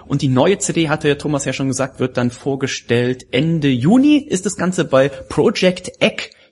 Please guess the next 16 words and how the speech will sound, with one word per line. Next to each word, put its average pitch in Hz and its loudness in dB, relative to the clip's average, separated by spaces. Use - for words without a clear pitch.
Die 110 -2
Internetseite, 190 0
wer 156 -4
sich 156 -6
das - -8
Ganze 147 -2
mal 131 0
anschauen 151 -2
möchte, 139 -2
ist - -10
Project, - 0
also 117 -4
wie 131 -2
das - -4
deutsche 139 2
Projekt, - -2